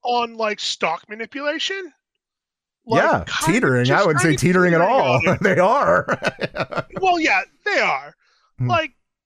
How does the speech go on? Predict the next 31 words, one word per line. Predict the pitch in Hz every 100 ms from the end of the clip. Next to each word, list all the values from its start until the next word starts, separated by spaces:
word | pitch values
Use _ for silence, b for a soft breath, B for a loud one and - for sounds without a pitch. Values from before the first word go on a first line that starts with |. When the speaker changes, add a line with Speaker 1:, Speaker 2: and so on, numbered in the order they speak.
| -
Speaker 1:
they | 381 277
are. | 175 156 156 _
Speaker 2:
Yeah. | - 90 113 _ -
Speaker 1:
But, | 320 302 _ _ _ 302
like, | 320 277 - _
what | 277 269 269 330
a | 370
lot | 320 302
of | -
people | 359 - - -
fail | - - 262 269 277 277 277 _ -
to, | 247 233 _
like, | 262 233 _ _ _ _
just | - 339 - -
from | 311 277
what | 262 277 -
I've | 202 240
been | - 285 277
reading | 285 285 294 262
and | 202
what | 202
I've | 190 190
been | 233
observing | 226 196 214 214 214 214
and | 196
what | 170
I've | 175 190
been | 190 190
watching | 180 196 - 202 196
and | 180 160
various | 175 175 175 -